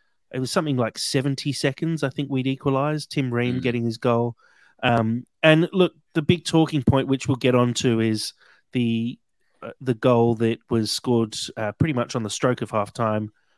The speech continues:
Speaker 1: by Nathan Ake, completely unmarked. The ball goes basically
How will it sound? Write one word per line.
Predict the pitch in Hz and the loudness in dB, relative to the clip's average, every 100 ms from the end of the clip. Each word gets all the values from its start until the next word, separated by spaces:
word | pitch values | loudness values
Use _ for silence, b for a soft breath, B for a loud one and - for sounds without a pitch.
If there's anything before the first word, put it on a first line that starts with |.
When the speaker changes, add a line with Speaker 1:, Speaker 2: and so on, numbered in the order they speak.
| _ _ | _ _
Speaker 1:
by | 120 113 110 | 4 4 4
Nathan | 117 113 104 107 | 2 -2 -2 -4
Ake, | 104 - 107 | -4 -4 -4
completely | - 123 156 117 | 0 0 0 0
unmarked. | 107 101 107 104 95 - - _ _ _ | -2 0 0 -2 -4 -14 -20 _ _ _
The | 113 | 0
ball | 131 123 113 _ _ _ | 2 2 0 _ _ _
goes | 120 113 104 - _ | 2 4 2 -2 _
basically | 117 120 - - 113 104 110 | -2 -2 -4 -6 -6 -6 -8